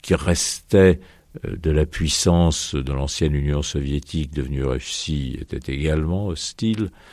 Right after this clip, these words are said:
Et puis pour les pays, euh, les nouveaux États de l'Est de l'Europe, euh, ce qui importait, il faut le dire, euh, pour eux, c'était l'Union européenne, euh,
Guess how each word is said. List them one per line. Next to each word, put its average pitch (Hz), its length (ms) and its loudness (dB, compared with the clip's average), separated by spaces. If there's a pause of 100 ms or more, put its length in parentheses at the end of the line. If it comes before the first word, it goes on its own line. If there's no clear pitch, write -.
(140)
Et 95 60 -2
puis 92 160 2
pour 92 240 6
les 87 180 6
pays, 95 600 2
euh, 71 180 -2 (800)
les - 140 -10
nouveaux 87 240 2
États 87 360 4
de 73 120 0
l'Est 80 360 0
de 69 140 -2
l'Europe, 78 360 2 (540)
euh, 143 60 -14 (100)
ce - 180 2
qui - 160 -2
importait, 78 600 2
il 78 60 2
faut - 140 -8
le 71 140 -6
dire, 92 500 4 (360)
euh, - 240 -4 (140)
pour - 300 2
eux, 101 120 10
c'était 73 600 0 (420)
l'Union 95 360 6
européenne, 73 640 2 (540)
euh, - 100 -8